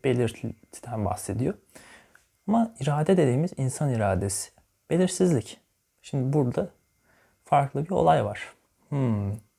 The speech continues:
Mesela insan belli şeyleri kendi başına değiştirebilir. Çok çalışabilir. Belli yerlere gelebilir.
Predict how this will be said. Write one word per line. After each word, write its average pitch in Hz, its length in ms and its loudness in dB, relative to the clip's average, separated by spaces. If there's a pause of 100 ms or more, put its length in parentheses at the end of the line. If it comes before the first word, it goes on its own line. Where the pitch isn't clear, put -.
(800)
Mesela 117 640 -4 (100)
insan 139 420 0
belli 135 200 2
şeyleri 117 340 0
kendi 120 260 -4
başına 123 300 -6
değiştirebilir. 110 720 -2 (440)
Çok - 240 -2
çalışabilir. - 720 -4 (580)
Belli 107 160 0
yerlere 101 360 4
gelebilir. 95 680 -4